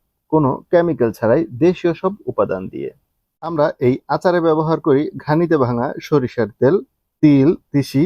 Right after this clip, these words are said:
আখের গুড় সহ ন্যাচারাল আইটেম বিডির সিক্রেট মশলা। রসুনে থাকা অ্যান্টিঅক্সিডেন্ট আপনার রোগ প্রতিরোধ ক্ষমতা বাড়ায়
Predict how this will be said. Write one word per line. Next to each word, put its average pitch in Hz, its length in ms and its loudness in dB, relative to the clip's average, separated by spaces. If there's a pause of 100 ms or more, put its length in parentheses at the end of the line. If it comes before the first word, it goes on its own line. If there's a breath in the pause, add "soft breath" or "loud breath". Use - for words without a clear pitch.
(420)
আখের 160 380 0
গুড় 165 220 4
সহ 160 140 -2 (560)
ন্যাচারাল 180 460 2
আইটেম 147 280 0
বিডির 135 220 0 (280)
সিক্রেট 120 320 0 (100)
মশলা। - 300 -10 (580)
রসুনে 196 400 2
থাকা 180 340 -2
অ্যান্টিঅক্সিডেন্ট 190 760 -2 (100)
আপনার 117 280 -2 (200)
রোগ 170 120 2 (100)
প্রতিরোধ 160 340 0 (100)
ক্ষমতা 104 380 -2
বাড়ায় 143 280 2